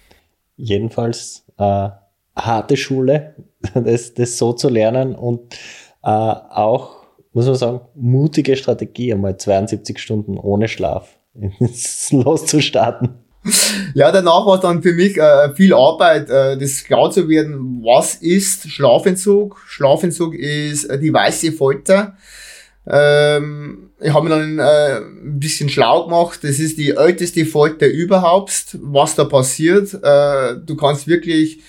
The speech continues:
Speaker 2: einen zum Durchdrehen bringen. Ähm, ja, das war dann sehr interessant und ich weiß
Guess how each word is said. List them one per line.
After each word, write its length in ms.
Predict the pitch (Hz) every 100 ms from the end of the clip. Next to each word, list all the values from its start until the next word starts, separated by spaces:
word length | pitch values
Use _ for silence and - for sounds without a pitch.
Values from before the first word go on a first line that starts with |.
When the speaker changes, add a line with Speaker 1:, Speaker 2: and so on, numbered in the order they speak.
| - - - - - _ _ _ _
Speaker 2:
einen 340 | 127 165 170 156
zum 240 | 165 147
Durchdrehen 800 | 185 220 - 170 151 175 220 196
bringen. 800 | 185 185 202 208 208 208 180 - -
Ähm, 920 | 143 147 151 151 151 151 151 135 - _ _ _ _ _ - - - - _ _ _ _ -
ja, 220 | 151 185
das 140 | 180 151
war 140 | 156
dann 160 | 160 160
sehr 160 | 165
interessant 580 | 156 151 147 143 151 190
und 160 | 147 143
ich 220 | 143 143
weiß 1400 | 127 123 165 196 190 - - - - - - - -